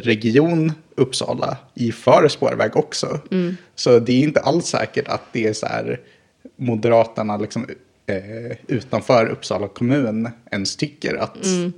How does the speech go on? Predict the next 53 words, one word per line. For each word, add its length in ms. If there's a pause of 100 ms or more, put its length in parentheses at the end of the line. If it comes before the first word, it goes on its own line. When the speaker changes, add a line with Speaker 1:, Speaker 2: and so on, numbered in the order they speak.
(240)
Speaker 1:
spårväg 500
är 60
dåligt. 580
Jag 120
menar 400 (400)
Speaker 2:
Det 100
känns 240
som 80
man 120
börjar 140
närma 280
sig 300
farligt 360
mycket 320
av 60
någon 120
så 100
här 140
korrupt 520
maffiasamhälle 920
om 80
man 100
ska 140
börja 140
lita 320
på 100
att 60
säga, 180
"Jag 180
har 80
kontakt 480
med 280
Speaker 1:
Mm. 140
Speaker 2:
Uffe, 380
så 140
han 140
är 40
en 80
skön 260
kille. 320
Vi 80
kan 380
säkert 220
Speaker 1:
Mm. 160
Speaker 2:
få 80
igenom 320
det 60
här 360
om 180
vi 60
bara 160
frågar 380
snällt." 340